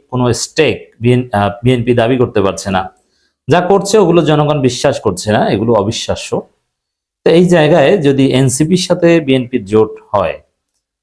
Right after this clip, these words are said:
তাহলে বিএনপির জন্য অনেক সুবিধা হতো। বিএনপি খুব সিরিয়াসলি চেয়েছিল অনেক ধৈর্য ধরে, এনসিপির ছেলেদের, নাসিরুদ্দিন পাটোয়ারিদের অনেক গালি সহ্য করে হলেও চেয়েছিল এনসিপির সাথে যেন জোট হয়।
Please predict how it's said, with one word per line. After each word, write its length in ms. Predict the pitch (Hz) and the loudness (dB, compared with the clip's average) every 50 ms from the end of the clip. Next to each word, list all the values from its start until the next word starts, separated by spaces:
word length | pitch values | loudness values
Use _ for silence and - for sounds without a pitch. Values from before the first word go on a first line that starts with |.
| _ _ _ - | _ _ _ -2
তাহলে 500 | 120 151 180 139 117 - - - - - - _ _ _ _ _ _ _ _ _ _ _ | 0 2 2 2 2 2 0 -2 -8 -14 -20 _ _ _ _ _ _ _ _ _ _ _
বিএনপির 340 | - 127 139 139 131 151 151 | 0 0 0 2 2 0 0
জন্য 240 | 139 147 151 147 143 | 0 0 2 2 2
অনেক 380 | 143 - 110 117 131 151 151 151 | 0 2 0 0 0 0 0 -2
সুবিধা 380 | - - 123 113 120 113 98 | 0 0 2 2 2 2 2
হতো। 280 | 87 87 78 76 73 - - _ _ _ _ _ _ _ _ - | 0 0 -2 -6 -8 -10 -14 _ _ _ _ _ _ _ _ -2
বিএনপি 500 | 110 127 147 151 143 160 156 156 156 156 | 0 0 2 2 2 2 2 2 2 0
খুব 160 | - - 131 | -2 -4 -4
সিরিয়াসলি 500 | - - 139 131 143 151 151 - 147 - | -2 0 0 2 2 2 0 0 -2 0
চেয়েছিল 480 | - 110 101 95 - - 90 92 123 - - - _ _ - | 2 2 0 0 0 -2 -2 -2 -2 -2 -4 -10 _ _ -4
অনেক 220 | 101 110 120 117 | -2 0 0 0
ধৈর্য 320 | 104 110 123 123 117 117 113 | 0 0 0 0 0 0 2
ধরে, 340 | 151 175 117 127 - - - - | 2 2 0 -2 -2 -6 -6 -4
এনসিপির 500 | 104 110 104 - 120 113 117 117 - - - | -2 -2 -2 -2 0 0 0 0 -2 -4 -8
ছেলেদের, 440 | - - 110 107 107 104 113 107 107 | -4 -2 0 0 2 2 0 0 0
নাসিরুদ্দিন 480 | 107 104 - - 117 107 104 117 113 | -2 -2 -2 -2 -2 -2 -2 -4 -4
পাটোয়ারিদের 580 | 107 - 107 107 110 110 98 104 95 104 101 - - _ - - _ _ _ _ _ _ _ _ - | -2 -2 -2 -2 -2 -2 -2 -2 -2 -2 -2 -2 -4 _ -20 -20 _ _ _ _ _ _ _ _ -2
অনেক 340 | 113 117 123 120 101 90 | 0 0 0 0 0 0
গালি 220 | 90 120 123 135 143 | 0 2 2 2 0
সহ্য 400 | 143 - 147 147 123 120 139 151 | 0 0 0 0 2 0 0 2
করে 200 | 156 160 156 160 | 4 4 4 4
হলেও 280 | 151 151 165 160 147 | 4 4 2 2 2
চেয়েছিল 460 | 156 143 131 123 120 - 101 90 - - - - _ _ _ _ _ _ _ _ _ _ _ _ _ _ _ _ | 2 2 2 2 0 -2 -2 -2 -2 -4 -6 -10 _ _ _ _ _ _ _ _ _ _ _ _ _ _ _ _
এনসিপির 400 | - 117 120 117 120 127 123 135 | 0 0 2 2 2 0 0 0
সাথে 260 | 131 - 147 127 131 123 | 0 0 0 0 0 0
যেন 240 | 120 127 120 110 | 0 2 0 0
জোট 220 | 95 107 107 95 87 | 2 0 0 0 -2
হয়। 360 | 87 92 85 85 - 202 202 | -2 -2 -2 -2 -2 -4 -6